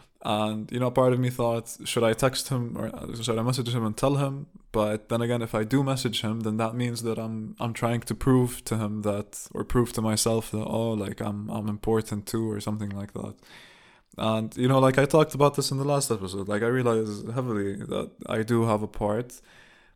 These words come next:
I do have a part in my head that, that wants, yeah, wants to be liked or wants to be seen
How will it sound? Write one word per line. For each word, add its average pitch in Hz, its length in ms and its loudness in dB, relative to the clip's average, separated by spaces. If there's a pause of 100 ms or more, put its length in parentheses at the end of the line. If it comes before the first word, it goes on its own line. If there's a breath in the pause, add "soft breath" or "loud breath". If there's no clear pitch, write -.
(140)
I 107 100 -2
do 113 160 2
have 113 140 0
a 104 40 -6
part 104 340 0
in 101 60 -6
my 98 120 -2
head 101 240 -4
that, 190 220 -8
that - 300 -8 (840)
wants, - 640 -2 (2500 soft breath)
yeah, 110 360 2
wants 107 320 0
to 104 100 -2
be 104 100 2
liked 101 640 -2
or 101 140 -4
wants 104 280 -4
to 98 100 -6
be 98 260 -4
seen 101 560 -2